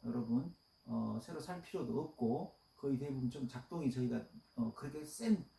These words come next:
그 사-, 고급 사양이 있는 컴퓨터가 아니기 때문에 행여나 부모님에게, 어, 소프트웨어 구입이라든가 피씨, 어, 어, 구입을 하신다거나 이런 부분이 이루어지지 않-,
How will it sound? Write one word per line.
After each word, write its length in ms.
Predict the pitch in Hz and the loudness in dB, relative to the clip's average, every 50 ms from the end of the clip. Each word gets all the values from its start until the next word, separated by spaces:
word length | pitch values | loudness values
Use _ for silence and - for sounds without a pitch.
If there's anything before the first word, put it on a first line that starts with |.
| _ _ _ - | _ _ _ -2
그 260 | 127 123 123 120 120 117 | 2 2 4 4 4 2
사-, 180 | 117 - - - | 0 -2 -8 0
고급 260 | - 185 190 190 185 | 4 6 6 6 4
사양이 300 | - - 143 131 123 127 | 2 2 2 4 4 6
있는 160 | 120 120 123 | 8 6 6
컴퓨터가 320 | 127 170 170 - - 151 107 | 4 2 -4 -2 -2 0 2
아니기 300 | 107 120 139 165 170 - | 4 4 4 2 0 2
때문에 500 | 143 127 113 110 117 127 165 190 214 - - - 202 | 4 6 6 6 6 4 2 0 -2 -4 -6 -2 2
행여나 500 | 196 220 226 214 - 131 120 - 123 - | 4 6 6 6 4 2 0 -2 -2 0
부모님에게, 800 | 127 127 131 139 135 123 113 110 107 - 110 123 160 196 220 - - - - - - - - - | 2 4 4 6 8 6 6 6 4 2 0 0 0 0 -4 -6 -8 -20 -20 -20 -20 -20 -14 -10
어, 180 | - 107 110 110 | -6 -4 -4 -4
소프트웨어 400 | - 185 180 - - 156 123 - | -4 -6 -8 -6 -4 -4 -4 -2
구입이라든가 1040 | - 123 135 156 - - 151 147 131 113 117 120 107 104 104 107 123 156 170 - - - - | 0 -2 -2 -2 -2 -2 0 0 2 4 6 6 6 4 2 -4 -4 -4 -6 -10 -14 -12 -12
피씨, 400 | 196 185 - - - 120 - - - - - - - - - | -10 -10 -8 -4 -4 -4 -4 -6 -12 -20 -20 -20 -20 -18 -12
어, 260 | 123 113 107 104 101 - - - - - - - - - - | -8 -6 -6 -6 -6 -8 -12 -18 -20 -20 -20 -20 -20 -20 -12
어, 400 | - - 123 113 110 - - - - - - | -6 -2 -2 -2 -2 -2 -6 -10 -14 -20 -12
구입을 340 | - - 127 139 180 180 185 | -4 0 2 2 4 4 2
하신다거나 500 | 143 131 127 - 160 151 135 120 110 107 110 | 2 0 -2 -2 -2 0 0 2 2 2 4
이런 320 | 123 127 151 170 170 139 | 4 4 4 2 2 0
부분이 440 | 127 120 113 120 131 160 196 208 - - - - - - | 0 0 2 2 2 0 -2 -6 -8 -10 -20 -20 -8 0
이루어지지 420 | - 117 123 139 135 117 120 113 113 | 2 4 4 4 4 2 0 -2 -2
않-, 100 | 107 | -2